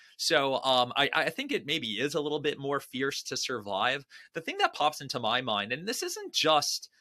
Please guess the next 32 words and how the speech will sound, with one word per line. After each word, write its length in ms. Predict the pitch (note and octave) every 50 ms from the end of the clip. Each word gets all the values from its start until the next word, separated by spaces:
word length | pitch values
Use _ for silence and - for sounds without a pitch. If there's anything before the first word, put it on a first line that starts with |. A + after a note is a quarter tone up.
| _ _ _ -
you 120 | C#3+ D3
know, 380 | C#3+ C#3 C3 B2+ B2 A#2+ A2+ G#2
um, 280 | - A#2+ A#2 A2+ A2+ A#2+
your 140 | A#2 B2 B2
mega 300 | B2 B2 A#2+ A#2+ A2+ A2
caps 400 | - - A#2 G#2 G2+ A2 - -
and 80 | A2
your 100 | G#2+ G#2
massive 340 | G#2 G#2+ G#2+ A2 - - G2+
companies 640 | - - - A2+ A2+ - G#2+ F#2+ F#2+ F#2+ F2 - - - -
and, 240 | G2+ G2+ G#2+ G#2+ E2+ -
or, 220 | G#2 C3 C3+ B2+ A#2+
or 260 | - D3 C3 C3 B2+ -
mid-sized 460 | B2+ E3 G#3 A3 - D#3+ B2 A2+ -
companies, 400 | - A#2 G#2+ - G#2+ G2+ F#2+ F#2
if 100 | G2+ -
you're 80 | - A2
looking 220 | G#2+ - G#2+ G2+
at 100 | F#2 -
the 60 | - F2+
Russell, 440 | G#2 A#2+ C#3 - - F2 D#2 - - _ _ - _ _ _ -
you 80 | C3+
know, 80 | C#3 C3+
this, 200 | C3 E3 G3 - -
this 200 | C#3+ F3 A3 -
happens 680 | - - C#3+ D3 F3+ - - C3 B2 A2+ G#2+ G#2 -
down 280 | - - B2+ C3+ D3 C#3+
at 120 | C#3 -
the 80 | - A2
family 400 | - - A#2 C3+ D#3+ E3 C3 G#2
business 520 | - - A2+ C3+ D3 - D#3 C3+ - -
level, 380 | G2+ F#2 E2 - - - -